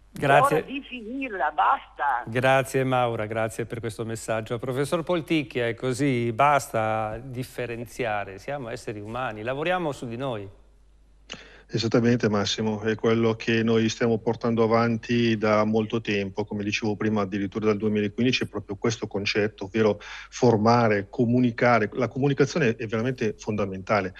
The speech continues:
Speaker 3: eh, quindi formare, educare, condividere, sensibilizzare e, e comunicare, ripeto ancora una volta, è fondamentale,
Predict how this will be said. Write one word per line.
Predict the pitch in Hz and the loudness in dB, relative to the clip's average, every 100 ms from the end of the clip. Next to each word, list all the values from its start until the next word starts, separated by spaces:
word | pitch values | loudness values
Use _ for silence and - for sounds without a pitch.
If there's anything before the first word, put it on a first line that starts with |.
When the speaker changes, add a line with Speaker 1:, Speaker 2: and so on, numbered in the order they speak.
| - - - | -16 -16 -8
Speaker 3:
eh, | 110 104 110 110 113 113 110 | -2 0 0 0 0 -2 0
quindi | 127 110 | 2 2
formare, | - 131 127 120 110 | 2 4 4 6 4
educare, | 127 135 127 113 151 120 98 110 131 - | 4 2 2 2 4 4 2 -2 -4 -10
condividere, | - 120 120 120 113 147 107 104 | -6 -2 0 0 2 2 4 2
sensibilizzare | 107 - 110 120 110 113 110 107 131 101 107 113 - - - - - - | 0 -2 -4 -4 -2 -2 0 4 4 4 0 -6 -10 -18 -18 -20 -12 -2
e, | 120 120 | 0 2
e | 139 | 0
comunicare, | 127 151 156 160 151 196 170 127 | 2 4 4 2 2 4 4 2
ripeto | 123 - - | 0 -4 -4
ancora | 147 - | -4 -2
una | 143 139 | -4 -2
volta, | 170 165 | -2 0
è | 110 | -2
fondamentale, | - 143 139 120 120 110 107 131 127 104 101 101 | -2 -4 -2 -2 -2 -4 -4 0 0 0 -2 -6